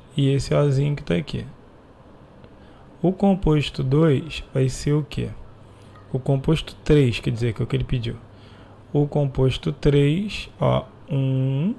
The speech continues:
dois, três, quatro, cinco, seis, sete, oito, nove, dez. Onze. C onze.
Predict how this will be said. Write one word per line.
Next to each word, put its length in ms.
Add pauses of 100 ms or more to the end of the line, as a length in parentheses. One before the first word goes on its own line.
dois, 1000 (460)
três, 840 (160)
quatro, 600 (140)
cinco, 840 (360)
seis, 920
sete, 1000 (360)
oito, 600 (160)
nove, 800 (140)
dez. 1040 (1120)
Onze. 500 (3750)
C 300
onze. 420